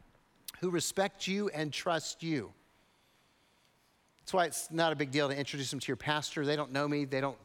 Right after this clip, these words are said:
trust me, they don't respect me. But they know you. And if they trust and respect you, then you have the power to influence them for the kingdom of God. So what are you doing to lead your friends, your family, to a life-changing relationship with Jesus?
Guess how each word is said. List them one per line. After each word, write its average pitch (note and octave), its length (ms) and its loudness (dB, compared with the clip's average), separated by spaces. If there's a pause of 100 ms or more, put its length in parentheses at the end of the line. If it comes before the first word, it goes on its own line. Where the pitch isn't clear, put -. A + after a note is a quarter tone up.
trust - 360 -2
me, B2+ 120 0
they B2+ 120 0
don't B2+ 140 -4
respect - 500 -6
me. F#2+ 200 -12 (1300)
But B2 140 -4
they D#3 160 2 (340)
know D3+ 200 2
you. A#2+ 360 0 (1600)
And C#3 120 2
if C#3 80 -2
they C3 140 0
trust - 380 0
and E3 100 -2
respect C#3+ 540 -2
you, A2 160 -4 (340)
then A#2 140 -2
you F3+ 140 2
have D#3 120 0
the C3+ 80 -4
power D3 420 -2
to - 160 -8
influence C#3 560 -2
them B2 200 -2
for - 100 -6
the A#2+ 80 -4
kingdom A2+ 340 -6
of G#2+ 120 -10
God. F3 320 2
So C3+ 240 0 (320)
what D#3 180 2
are G3+ 40 -2
you G#3 120 -2
doing E3+ 380 2
to D#3 100 0
lead D3 420 2
your D#3+ 160 2
friends, C#3 480 0
your D#3+ 120 0
family, D3+ 420 0
to C#3 160 0
a - 20 4
life-changing C#3 840 -2
relationship B2 580 -2
with D3+ 100 -6
Jesus? E3 520 -6